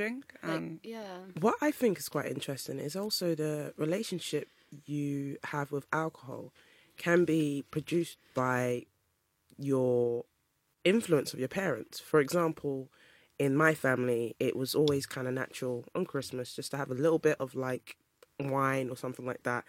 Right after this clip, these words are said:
Speaker 2: Mm.
Speaker 3: Um, as a kid, like, just, "Oh, try this," or a little bit of Guinness. But it was never kind of created as a,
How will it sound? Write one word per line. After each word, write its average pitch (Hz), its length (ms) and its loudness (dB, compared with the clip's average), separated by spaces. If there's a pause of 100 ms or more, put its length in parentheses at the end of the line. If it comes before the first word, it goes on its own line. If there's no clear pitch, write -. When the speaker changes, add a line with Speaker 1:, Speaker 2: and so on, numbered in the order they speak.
(160)
Speaker 2:
Mm. 214 120 -14 (260)
Speaker 3:
Um, 123 400 2 (220)
as 165 80 8
a 143 80 6
kid, 208 340 8
like, 143 240 4
just, - 220 -2
"Oh, 196 140 4
try 185 220 4
this," 151 280 4
or 147 100 6
a 151 40 6
little 185 160 8
bit 165 100 10
of 160 60 8
Guinness. 160 340 4 (260)
But 196 120 8
it 196 100 12
was 202 100 6
never 269 240 6
kind 220 320 2
of 202 120 0
created 196 340 6
as 165 180 6
a, 151 400 4